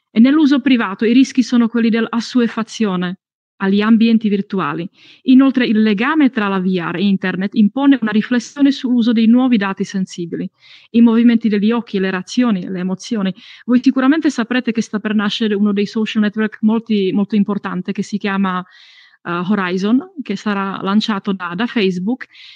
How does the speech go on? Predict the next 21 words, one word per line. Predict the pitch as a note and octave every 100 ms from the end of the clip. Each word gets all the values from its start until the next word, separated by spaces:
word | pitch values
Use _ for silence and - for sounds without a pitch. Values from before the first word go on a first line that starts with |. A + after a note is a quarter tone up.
| _
e | - C4+
ovviamente | A#3 C#4+ A3+ A3 A#3+ B3 A#3
il, | G3+ G3 G3 F#3 F3+ F3
eh, | F3+
Zuckerberg | A3 A#3 A3 A3+ A3+ A3+
ha | - G#3+
in | A3+
mente | A3 G#3+ A3+ A#3
di | G3 G#3 G#3 G#3+
inventare | G3+ A3 A3 F#3 G3
il | G3+
prossimo | - A3 - A3 G3
visore, | F#3+ G3+ G3 F3
che |
sarebbe | F#3 F#3+ F#3
un | G3
upgrade, | F#3+ F3 G3 F#3+ F3+
diciamo, | F#3 G#3 F#3+
dal | F3
Quest | F3+ C4 A#3+
due, | F#3+ F3+